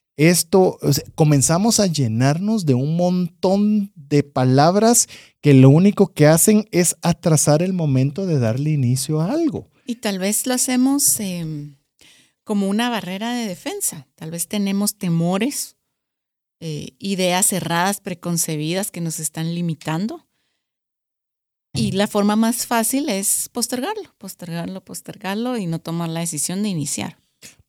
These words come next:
Speaker 1: Con lo que estás diciendo, iniciar requiere energía. Procas-, procrastinar no necesita energía.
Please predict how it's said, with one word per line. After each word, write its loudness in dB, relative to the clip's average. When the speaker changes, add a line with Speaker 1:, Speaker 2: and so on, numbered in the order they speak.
Speaker 1:
Con 6
lo 2
que -6
estás 0
diciendo, 0
iniciar 6
requiere 2
energía. 2
Procas-, 6
procrastinar 4
no 4
necesita 0
energía. -8